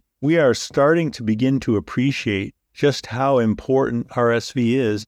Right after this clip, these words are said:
in adults over the age of sixty. It's always been appreciated in children, but I think that the, uh, testing and in adults is really just getting going.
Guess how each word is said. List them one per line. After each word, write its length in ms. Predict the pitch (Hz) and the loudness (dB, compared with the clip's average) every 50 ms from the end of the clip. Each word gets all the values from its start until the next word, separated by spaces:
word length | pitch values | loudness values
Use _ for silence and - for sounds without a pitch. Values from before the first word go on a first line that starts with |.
| _ _ | _ _
in 160 | - 131 120 117 | -4 -2 0 0
adults 720 | 107 98 92 113 120 127 110 - - - - - - - - _ _ _ - | 0 0 2 2 4 4 2 0 -2 -6 -14 -14 -16 -16 -18 _ _ _ -6
over 220 | 113 110 107 113 | -4 -2 0 0
the 240 | 107 110 110 113 113 | 0 0 0 0 0
age 160 | 107 95 - | 0 -2 -4
of 100 | 104 104 | -8 -8
sixty. 640 | - - - 190 196 - - - - 123 101 90 - _ _ _ - | -6 -2 0 0 0 0 -4 -10 -8 -8 -10 -10 -12 _ _ _ -8
It's 180 | 123 - - 139 | -6 -2 2 2
always 360 | 131 139 147 147 139 110 - | 4 4 6 4 4 2 0
been 180 | - 120 107 | 0 -2 -2
appreciated 720 | 101 - - 117 117 107 - - 123 117 117 107 110 101 | -2 -2 0 0 0 0 0 0 -2 0 0 -2 -2 -2
in 200 | 101 95 90 90 | -2 -2 -4 -4
children, 640 | - - - 190 202 196 135 117 107 104 110 107 - _ _ - | -4 -2 0 0 0 0 0 0 -2 -2 -4 -6 -8 _ _ -8
but 180 | 151 107 110 107 | -4 -2 0 0
I 100 | 101 95 | 0 -2
think 280 | - - 123 113 101 - | -2 -2 -2 -2 -2 -2
that 300 | - 107 98 92 - - | -2 -2 -2 -2 -4 -4
the, 280 | 107 101 98 98 101 | -2 -2 0 -2 -2
uh, 120 | 101 110 110 - - | -4 -4 -6 -10 -8
testing 580 | - 160 170 170 - - 127 117 113 110 107 - - | -4 -2 -2 -2 0 0 0 2 2 0 -2 -4 -6
and 480 | - 120 113 110 107 104 98 90 - - - _ _ _ _ _ _ _ _ | -4 -2 0 0 0 0 0 -2 -4 -8 -14 _ _ _ _ _ _ _ _
in 480 | - 143 123 110 104 107 104 110 110 - - _ _ _ _ - | -2 0 0 2 2 0 0 -2 -2 -6 -10 _ _ _ _ -10
adults 540 | 120 110 101 131 117 120 127 - - - - | -8 -4 0 0 2 0 0 -2 -6 -8 -6
is 140 | 117 101 98 | -6 -4 -2
really 320 | 107 113 127 120 113 107 | 0 2 2 2 2 0
just 220 | 104 117 110 - - | 0 -2 -4 -2 -2
getting 300 | 123 120 113 113 110 110 | 0 0 0 0 0 0
going. 440 | 113 127 135 139 143 143 147 - | 2 2 2 2 2 0 -2 -4